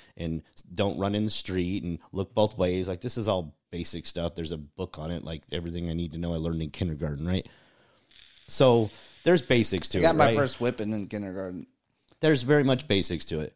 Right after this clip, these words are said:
Speaker 2: I wish they'd bring back that.
Speaker 1: But I'm having a hard time with the fight. Like, the f-, the, it,
Speaker 2: It was
Speaker 1: they're
Speaker 2: a paddle
Speaker 1: fighting
Speaker 2: board.
Speaker 1: so hard to make sure that these
Speaker 2: Well,
Speaker 1: kids are
Speaker 2: here's my
Speaker 1: getting indoctrinated with stuff, in my opinion. I've, I haven't said that word yet on this podcast, but I'm gonna say it.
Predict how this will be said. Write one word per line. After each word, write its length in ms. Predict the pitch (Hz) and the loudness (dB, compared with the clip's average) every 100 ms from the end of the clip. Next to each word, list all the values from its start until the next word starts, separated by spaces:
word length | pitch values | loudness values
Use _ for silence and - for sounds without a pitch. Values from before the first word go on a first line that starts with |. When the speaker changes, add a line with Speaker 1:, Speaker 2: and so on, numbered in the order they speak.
| - | -2
Speaker 2:
I 40 | |
wish 180 | 139 147 | 4 4
they'd 180 | 139 117 | 4 0
bring 220 | 107 110 | 0 0
back 180 | 104 98 | 0 -2
that. 260 | - 92 - _ 117 | -4 -6 -6 _ -4
Speaker 1:
But 100 | 131 | 2
I'm 120 | 135 | 2
having 260 | 127 160 139 | 4 2 2
a 60 | |
hard 340 | 107 147 139 123 | 4 4 4 2
time 260 | 139 127 | 0 2
with 200 | 120 117 | 0 -2
the 120 | - 107 | -2 -4
fight. 460 | - 113 98 85 - | -2 2 2 0 -4
Like, 240 | 95 90 - | -4 -4 -8
the 180 | 92 | -8
f-, 160 | 107 - - | -8 -8 -14
the, 160 | 92 | -10
it, 400 | 53 60 - 107 - | -8 -8 -8 -6 2
Speaker 2:
It 20 | |
was 140 | 151 | 4
Speaker 1:
they're 80 | 139 | 4
Speaker 2:
a 20 | |
paddle 240 | 123 131 - | 4 4 4
Speaker 1:
fighting 140 | 110 | 2
Speaker 2:
board. 180 | 98 95 | 0 0
Speaker 1:
so 400 | - - 143 110 | -2 -2 0 0
hard 340 | 98 85 76 - _ _ _ _ _ _ _ _ _ | -2 -4 -6 -14 _ _ _ _ _ _ _ _ _
to 140 | - 120 | -4 0
make 260 | 127 127 | 4 4
sure 480 | - - 156 113 101 87 - - - - - - - - _ _ _ - - | 2 4 6 8 6 2 -6 -12 -18 -20 -20 -20 -20 -20 _ _ _ -10 0
that 200 | 127 120 | 2 4
these 220 | 123 123 - | 2 2 6
Speaker 2:
Well, 120 | 135 | 6
Speaker 1:
kids 100 | 220 | 10
are 40 | 277 | 10
Speaker 2:
here's 160 | 269 | 10
my 160 | 220 175 | 8 8
Speaker 1:
getting 200 | 117 - | 6 2
indoctrinated 960 | 113 98 127 120 - 117 107 104 98 92 | 0 2 2 2 0 0 2 2 2 0
with 180 | 95 | -2
stuff, 280 | - 101 90 | -2 -2 -2
in 80 | 101 | -2
my 120 | 98 98 | 0 0
opinion. 320 | 87 98 98 | 0 -2 0
I've, 200 | 113 95 | 0 0
I 140 | 127 | 2
haven't 180 | 139 92 | 2 0
said 220 | - 117 | -2 0
that 180 | 110 95 | 2 0
word 220 | 107 104 | 0 -2
yet 180 | 95 110 | 0 0
on 120 | 92 101 | 0 -2
this 120 | 107 | -4
podcast, 460 | 113 110 113 107 | -2 -2 0 -4
but 100 | - | -2
I'm 60 | 98 | -6
gonna 140 | 95 90 | -6 -6
say 260 | - 104 | -4 -2
it. 140 | 95 | -4